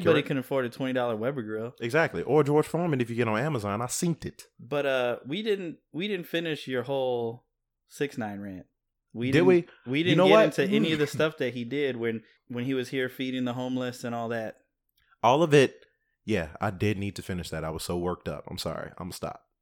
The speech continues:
Speaker 1: But all of it is very, very ridiculous because, number one,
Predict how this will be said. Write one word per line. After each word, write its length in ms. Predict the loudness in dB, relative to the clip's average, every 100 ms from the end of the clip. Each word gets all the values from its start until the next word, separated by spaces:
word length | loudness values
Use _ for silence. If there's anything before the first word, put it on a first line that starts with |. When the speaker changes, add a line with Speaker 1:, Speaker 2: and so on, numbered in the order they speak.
| -8
Speaker 1:
But 340 | 0 2 0 -6 _ _ _ _ _ _ 6
all 240 | 6 6
of 100 | 4
it 160 | 2 4
is 340 | 2 2 -6
very, 360 | -4 0 0 0
very 240 | 2 2
ridiculous 640 | 0 0 0 0 -4 -4
because, 460 | -6 -4 -2 -2 -2
number 280 | -2 0 0
one, 440 | 0 -2 -4